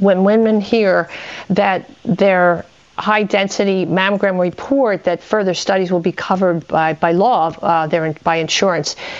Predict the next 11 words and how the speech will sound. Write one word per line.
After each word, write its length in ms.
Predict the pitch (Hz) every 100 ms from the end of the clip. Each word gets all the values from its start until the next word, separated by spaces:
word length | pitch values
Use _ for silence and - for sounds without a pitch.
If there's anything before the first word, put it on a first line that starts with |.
| - -
If 220 | 262 254
a 80 | 233
woman 340 | 226 262 285
wanted 220 | 269 247
to 100 | -
read 260 | 226 233 220
more, 400 | 220 214 226 247
or, 320 | 185 208 196 - -
or 140 | 190
a 40 |
man, 320 | 160 165 214